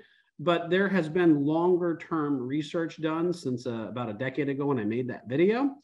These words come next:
Uh, in fact, one research study following about two thousand patients at a three-year follow-up,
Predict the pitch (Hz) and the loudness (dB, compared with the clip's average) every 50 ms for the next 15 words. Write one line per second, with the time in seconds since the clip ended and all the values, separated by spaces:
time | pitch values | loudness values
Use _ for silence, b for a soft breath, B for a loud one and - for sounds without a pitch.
0 | b b b b _ _ _ - 139 139 147 170 151 151 156 156 139 131 147 143 | b b b b _ _ _ -4 -4 -4 -2 0 -2 0 0 -2 -4 -4 -4 -2
1 | 156 175 190 185 180 175 175 - 160 139 135 - - - 139 127 135 139 139 - | 0 0 2 4 4 2 2 0 -2 -4 -4 -6 -8 -8 -6 -4 -4 -4 -6 -6
2 | - 117 120 127 127 127 123 123 135 127 120 120 110 101 - - - 147 143 - | -6 -4 -4 -4 -2 -2 -2 -4 -4 -6 -6 -8 -8 -10 -6 -2 -2 -2 -2 -2
3 | 147 123 131 147 156 147 151 131 117 - - 147 156 151 - - 101 95 90 101 | -4 -4 -2 -2 0 0 0 0 0 -2 -2 -2 -2 -2 -4 -6 -6 -6 -6 -6
4 | - - - _ _ _ _ _ _ - 127 120 117 113 - - - 143 135 147 | -8 -12 -18 _ _ _ _ _ _ -8 -4 -4 -4 -4 -6 -8 -8 -4 0 2
5 | 175 196 196 175 170 165 156 143 123 - - 143 156 214 233 190 123 104 98 95 | 2 2 2 2 2 2 2 2 -2 -4 -6 -6 -6 -4 -4 -4 -4 -4 -4 -6
6 | 101 - - - - | -6 -8 -12 -18 -20